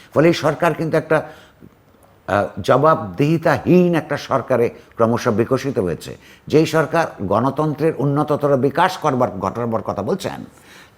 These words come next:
তাদের কোনো জবাবদিহিতার কোনো তাড়নাও পর্যন্ত আমরা লক্ষ্য করছি না। এবং য-, যারা আবার এইটার বিরুদ্ধে প্রতিবাদ করলে এই প্রবণতা লক্ষ্য করছি যে অন্য রাজনৈতিক দলগুলো তাড়াতাড়ি ক্ষমতায় আসতে চায়,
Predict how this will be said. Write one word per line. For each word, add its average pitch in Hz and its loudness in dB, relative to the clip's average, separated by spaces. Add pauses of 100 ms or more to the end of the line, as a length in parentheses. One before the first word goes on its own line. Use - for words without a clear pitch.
(100)
তাদের 143 4
কোনো 170 0
জবাবদিহিতার 143 2
কোনো 143 -4 (160)
তাড়নাও 185 6
পর্যন্ত 131 -2
আমরা 90 -2
লক্ষ্য 78 -8
করছি - -14
না। 62 -14 (420)
এবং 185 4 (400)
য-, 123 2
যারা 123 2
আবার 160 2
এইটার 131 0
বিরুদ্ধে 143 0
প্রতিবাদ 139 0
করলে 151 0
এই 180 6
প্রবণতা 208 2
লক্ষ্য 170 2
করছি - -6 (420)
যে 127 2 (1120)
অন্য 135 0 (380)
রাজনৈতিক 123 2
দলগুলো 135 2
তাড়াতাড়ি 139 0
ক্ষমতায় 120 -2
আসতে 101 -6
চায়, 160 2